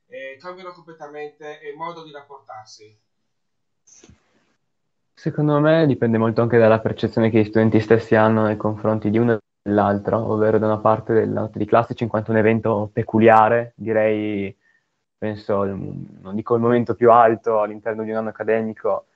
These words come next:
Speaker 2: ma comunque un momento molto importante per la nostra scuola. Ogni anno si ripete questo evento che è appunto organizzato con tanta cura e con tanto affetto nei confronti per l'appunto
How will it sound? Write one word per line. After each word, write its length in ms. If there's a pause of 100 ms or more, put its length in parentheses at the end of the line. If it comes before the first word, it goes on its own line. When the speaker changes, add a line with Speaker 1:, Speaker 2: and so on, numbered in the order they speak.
(120)
Speaker 2:
ma 100
comunque 340
un 60
momento 340 (180)
molto 300
importante 600
per 220
la 220
nostra 380
scuola. 480
Ogni 220
anno 200
si 120
ripete 240
questo 200
evento 480 (280)
che 140
è 80
appunto 540
organizzato 880 (240)
con 160
tanta 320
cura 280
e 40
con 140
tanto 260
affetto 320
nei 100
confronti 520
per 140
l'appunto 600